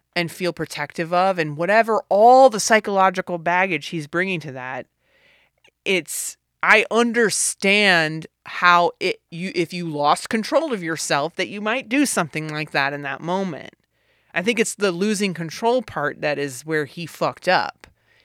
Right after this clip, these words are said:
He's allowed to feel offended and upset and angry and all those things. You're allowed your emotions. It's what you do with them that is the problem. Um, but everybody has a different definition of bullying.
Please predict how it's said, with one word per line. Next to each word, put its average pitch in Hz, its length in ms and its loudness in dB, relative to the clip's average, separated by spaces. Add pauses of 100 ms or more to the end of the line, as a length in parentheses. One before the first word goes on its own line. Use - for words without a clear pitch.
He's 202 180 -2
allowed 196 580 4
to 185 120 -4
feel 185 640 -2 (100)
offended 180 500 -2
and 151 160 -2
upset 151 600 -2
and - 160 -12
angry 156 320 -4
and 139 80 -8
all 135 160 -8
those 135 260 -10
things. 156 300 -8
You're 151 80 -6
allowed 156 340 0
your 156 140 -2
emotions. 147 500 -8
It's - 160 -12
what - 160 -4
you 156 100 -10
do 175 220 -4
with 180 160 -4
them 135 200 -16
that 135 140 -10
is 139 180 -12
the 151 100 -20
problem. 156 640 -4 (840)
Um, 151 680 -6 (2000)
but 214 200 2
everybody 247 420 6
has 233 180 0
a 220 60 -2
different 208 300 -2
definition 185 520 0
of 139 140 -10
bullying. 175 540 -6